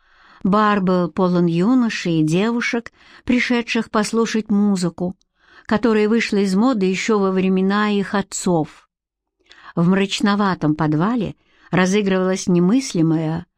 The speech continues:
фантастическое действо — единение мятежной молодости и вечного искусства. Достойное окончание вечера,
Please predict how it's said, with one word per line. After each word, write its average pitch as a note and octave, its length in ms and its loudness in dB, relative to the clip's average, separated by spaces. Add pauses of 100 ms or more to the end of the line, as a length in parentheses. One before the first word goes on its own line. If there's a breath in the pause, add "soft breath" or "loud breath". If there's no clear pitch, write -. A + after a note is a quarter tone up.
(240)
фантастическое G#3+ 1200 0
действо — F#3 720 -2 (680)
единение G3 800 2
мятежной E3+ 580 0
молодости A3 840 0 (300 soft breath)
и D#3+ 100 4
вечного F3 500 0
искусства. - 680 -8 (800)
Достойное A3 840 0
окончание F#3+ 640 0
вечера, F3+ 520 -4